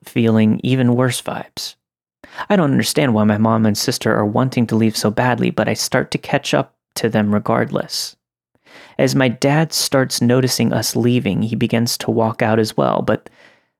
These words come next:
the man stops him as I'm still in earshot. I find out at this point the man has been staring at me almost the entire time,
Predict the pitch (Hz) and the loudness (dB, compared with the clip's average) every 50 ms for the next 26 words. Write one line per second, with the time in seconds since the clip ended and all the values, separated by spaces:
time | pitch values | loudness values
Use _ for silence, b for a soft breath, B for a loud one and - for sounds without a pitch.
0 | b _ - 127 120 127 139 143 147 147 143 - - - - 160 156 151 - - | b _ 0 0 2 2 4 2 2 2 0 -2 -2 -2 0 0 0 0 -2 -4
1 | - - 107 101 104 - - - _ _ _ _ _ _ _ _ - - 113 110 | -2 -2 -2 -4 -4 -10 -12 -18 _ _ _ _ _ _ _ _ -2 0 0 2
2 | 110 113 113 113 110 - - - - - 131 127 123 127 - - 123 113 117 - | 2 2 2 2 0 0 -2 -2 -2 0 0 2 2 2 0 0 0 0 0 0
3 | - 123 127 127 - - - - - - - - - _ _ _ _ _ _ _ | 0 0 0 0 -2 -4 -4 -4 -4 -6 -12 -18 -20 _ _ _ _ _ _ _
4 | _ _ _ _ _ _ _ _ _ _ _ _ _ _ - - - 120 - - | _ _ _ _ _ _ _ _ _ _ _ _ _ _ -6 -2 -2 -2 0 0
5 | 123 120 135 143 135 139 131 - - - - b b b b b b b b b | 0 2 2 2 2 2 2 2 0 -4 -6 b b b b b b b b b
6 | b - 120 - - 113 107 - - - 117 107 104 - - - 120 110 110 117 | b -4 -4 0 0 0 -2 -2 -4 -2 0 0 0 0 0 0 2 2 4 2
7 | 120 131 135 131 123 120 113 - - - 113 107 107 107 107 - - - - 135 | 2 2 0 0 0 -2 -2 -2 -2 0 0 2 2 0 -2 -4 -6 -2 0 0
8 | 131 123 117 107 104 104 107 - - 120 117 117 - - - _ _ _ _ _ | 2 2 2 0 0 -2 -4 -4 -4 -6 -4 -4 -6 -8 -12 _ _ _ _ _
9 | - 139 143 156 160 147 - - - 120 120 117 113 110 - - 135 120 113 107 | -6 -2 0 0 0 -2 -4 -6 -6 -2 0 0 0 0 0 0 0 0 0 0
10 | - - - 151 147 - - - - | -2 -4 -4 -2 -2 -4 -6 -8 -12